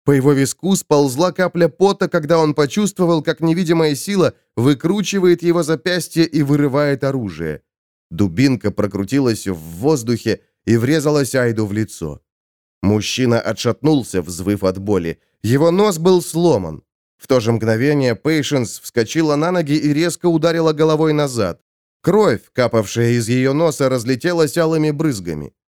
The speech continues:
Книл снова бросился в драку, как, впрочем, и Сайрус. Откуда-то долетел тревожный крик.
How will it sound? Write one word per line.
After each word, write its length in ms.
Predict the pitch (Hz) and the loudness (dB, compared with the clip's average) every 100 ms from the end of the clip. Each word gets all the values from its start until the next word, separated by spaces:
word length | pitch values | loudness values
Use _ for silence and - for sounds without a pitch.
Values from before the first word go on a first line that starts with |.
| _ - | _ 0
Книл 420 | 135 156 165 120 | 4 6 4 2
снова 460 | - 123 170 160 | -2 0 2 2
бросился 580 | 147 156 143 151 139 143 | 0 0 2 0 0 -2
в 60 | 127 | -2
драку, 520 | 123 127 85 82 71 _ _ | -2 -2 -2 -8 -10 _ _
как, 200 | - 123 | -4 -4
впрочем, 460 | - 110 107 107 107 | -2 0 0 0 -2
и 140 | 107 | -2
Сайрус. 680 | 113 127 110 85 71 - - _ _ _ _ - | -2 -2 -2 -6 -12 -20 -20 _ _ _ _ -4
Откуда-то 720 | 117 131 - 220 190 180 147 | -2 -2 -2 0 2 2 0
долетел 540 | 120 131 131 143 185 147 | 0 0 0 0 -2 -2
тревожный 640 | 147 151 151 175 156 165 | -2 0 0 -2 -2 -4
крик. 340 | 147 147 110 | -4 -6 -6